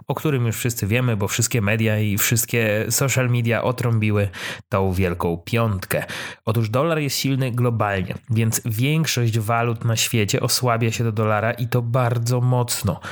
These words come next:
Złoty tutaj wcale takim liderem nie jest. Ja bym powiedział, że on jest tak mniej więcej w środku stawki, jak się dobrze przyjrzeć. I w tym momencie warto pozdrowić wszystkich, którzy od lat szli z teorią, że jak przyjdzie kryzys, to cały świat się właśnie od dolara odwróci,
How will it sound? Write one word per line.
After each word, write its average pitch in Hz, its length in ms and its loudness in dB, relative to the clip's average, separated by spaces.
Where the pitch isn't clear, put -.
Złoty 113 520 0
tutaj 123 320 -2
wcale 110 360 0
takim 120 360 0
liderem 120 460 0
nie 165 160 2
jest. 127 220 -2
Ja 117 100 2
bym 113 100 0
powiedział, 127 240 0
że 120 60 2
on 123 60 2
jest 120 120 -2
tak 120 180 0
mniej 127 340 2
więcej 139 440 2
w - 60 -4
środku 123 500 0
stawki, 117 440 -2
jak 110 140 0
się 123 100 0
dobrze 107 300 0
przyjrzeć. - 480 0
I 117 280 0
w - 60 -2
tym 190 120 0
momencie 151 460 0
warto 139 320 0
pozdrowić 123 460 0
wszystkich, 127 400 0
którzy 120 280 0
od 117 100 0
lat 120 240 0
szli 123 200 0
z 120 60 -2
teorią, 123 380 0
że 113 100 0
jak 113 160 0
przyjdzie 120 320 0
kryzys, 123 420 0
to 117 140 -2
cały 127 300 0
świat 117 300 -2
się 127 120 0
właśnie 117 340 0
od 113 100 -2
dolara 120 340 0
odwróci, 110 640 0